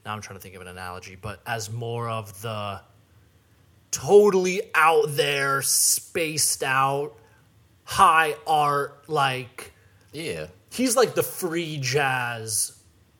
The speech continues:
Speaker 1: of hip hop almost. He's like the art ensemble of Chicago of hip hop, where I don't even think about it in terms of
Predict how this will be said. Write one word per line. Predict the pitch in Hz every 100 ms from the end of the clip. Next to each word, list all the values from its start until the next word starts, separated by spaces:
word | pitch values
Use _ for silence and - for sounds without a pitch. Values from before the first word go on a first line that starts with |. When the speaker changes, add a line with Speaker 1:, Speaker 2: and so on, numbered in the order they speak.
| _ _ -
Speaker 1:
of | 123
hip | - 127
hop | 101 101 82 -
almost. | 104 98 85 82 - - - _ _ _ _ _
He's | - 185
like | 214
the | 151 -
art | 156 170
ensemble | 160 156 135 147 131 135 127
of | 120
Chicago | - - - 117 110 101 98 90 - _ _ _ -
of | 110 95
hip | - 90
hop, | - 71 - - _ _ _ _ _ _ _ _ _
where | 151 131 143 139 135 131 123 110 _ _ _ _ _ _ _ _ _ _ _ _ _ _ _ _ _ -
I | 202
don't | 294
even | 269 240
think | - 233 220
about | 156 165
it | 165
in | 151
terms | - 165 147
of | 135 123 107